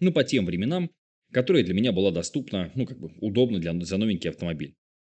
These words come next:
Там с этой машиной очень повезло, потому что жена бесплатно, вообще без блата, без всего, просто пришла и случайно получила блатные номера, то есть вот бывает и такое.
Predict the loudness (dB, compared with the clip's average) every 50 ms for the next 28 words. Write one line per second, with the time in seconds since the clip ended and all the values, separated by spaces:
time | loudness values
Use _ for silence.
0 | _ -8 -4 -4 -4 -2 -4 -2 -2 -2 -2 -2 -2 -2 -2 -2 -2 -2 -2 -2
1 | 0 0 0 0 -2 -2 -6 -6 -6 -4 -2 0 0 0 0 0 0 0 0 0
2 | 0 0 2 2 0 -2 -4 -6 -4 -4 -4 -4 -4 -6 -4 0 0 0 0 0
3 | -4 -10 -8 -6 -4 -4 -4 -6 -8 -10 -10 -12 -10 -8 -6 -4 -4 -4 -4 -6
4 | -4 -2 0 -2 -2 -2 -4 -6 -6 -6 -4 -4 -4 -4 -2 -4 -4 -2 -2 -4
5 | -2 -2 -2 -2 0 0 0 -2 -2 -6 -8 -6 -6 -6 -4 0 0 0 0 0
6 | -2 -6 -6 -6 -4 -4 -4 -6